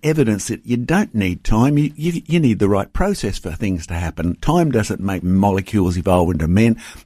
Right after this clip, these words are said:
Only an intelligent designer, a creator can do that. So that's done as a textbook for teens, just hot off the presses, uh, s-, sitting there on your desk. And then there's the newest one on dinosaurs. What happened to dinosaurs? So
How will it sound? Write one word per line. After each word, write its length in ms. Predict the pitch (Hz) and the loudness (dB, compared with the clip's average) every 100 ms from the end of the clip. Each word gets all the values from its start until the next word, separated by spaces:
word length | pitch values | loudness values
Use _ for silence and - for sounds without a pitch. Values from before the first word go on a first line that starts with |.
| - | -2
Only 280 | 131 120 95 | 0 2 0
an 80 | - | -2
intelligent 720 | 101 - 139 123 120 95 82 | -6 -4 -2 0 0 -2 -4
designer, 520 | 95 85 104 117 90 | -4 -2 0 0 0
a 40 | 87 | -2
creator 520 | - 90 110 107 76 | -4 -2 0 0 -2
can 260 | - 90 | -6 -2
do 180 | 87 131 | 2 2
that. 220 | 85 76 - | 2 -4 -4
So 200 | 92 90 - - | -4 -4 -10 -6
that's 220 | 156 - | -4 -2
done 160 | 156 135 | 0 2
as 100 | 101 | 2
a 60 | 104 | 0
textbook 480 | - 110 - 104 - | -2 -4 -4 -8 -8
for 80 | 87 | -6
teens, 360 | 117 127 117 | 0 0 0
just 220 | 147 127 | -2 -4
hot 180 | - 120 | -2 -4
off 140 | 107 - | -4 -8
the 60 | |
presses, 480 | - 127 147 170 - - - - | -4 -2 0 -4 -4 -12 -20 -10
uh, 200 | 90 87 | -6 -4
s-, 240 | 98 - - | -6 -8 -6
sitting 380 | - 123 107 107 | 0 2 4 2
there 160 | 104 | 2
on 140 | 98 95 | 2 2
your 100 | 95 | 2
desk. 420 | 123 156 - - - - - | 2 2 -4 -14 -18 -18 -2
And 180 | 123 139 | 2 4
then 140 | 160 | 2
there's 180 | 143 110 | 0 0
the 140 | 104 | 4
newest 400 | 113 190 151 - | 4 4 2 0
one 260 | 101 101 - - _ | -2 -2 -4 -14 _
on 260 | 107 107 107 | -2 0 2
dinosaurs. 640 | 113 120 117 95 104 95 101 | 2 2 0 0 -2 -2 -2
What 180 | 127 143 | -2 0
happened 380 | 135 123 110 101 | 0 0 -4 0
to 100 | 101 | 0
dinosaurs? 760 | 95 90 85 80 92 82 90 | 0 0 -2 -2 -2 -2 -2
So 300 | - 90 87 | -2 0 0